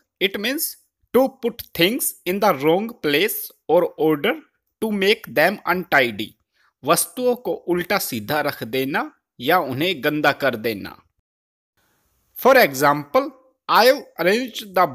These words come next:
books alphabetically, so don't muddle them up। मैंने किताबों को वर्णानुक्रम में व्यवस्थित किया है, उन्हें उल्टा सीधा मत करो। सेकंड मीन्स है to confuse somebody,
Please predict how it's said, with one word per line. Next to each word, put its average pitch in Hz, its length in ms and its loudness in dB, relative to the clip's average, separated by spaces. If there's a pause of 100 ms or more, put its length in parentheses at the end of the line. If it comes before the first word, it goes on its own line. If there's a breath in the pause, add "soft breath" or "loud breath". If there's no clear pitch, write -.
books - 300 -2 (140)
alphabetically, 175 880 -2 (220)
so 196 260 -4 (180)
don't 233 280 2 (120)
muddle 190 300 0 (100)
them 147 180 0 (120)
up। - 220 -10 (480 soft breath)
मैंने 190 320 2
किताबों 175 580 -2
को 196 200 -2 (220)
वर्णानुक्रम 175 840 0
में 165 180 -2
व्यवस्थित 131 500 -4
किया 139 320 0
है, 180 180 0 (160)
उन्हें 151 200 -4
उल्टा 175 360 -4
सीधा 131 360 -4
मत 175 280 -6 (120)
करो। 101 240 -4 (1900 soft breath)
सेकंड 247 480 0
मीन्स 220 320 -4
है 170 400 -2 (240)
to 254 120 0 (140)
confuse 180 560 -2 (120)
somebody, 127 460 -2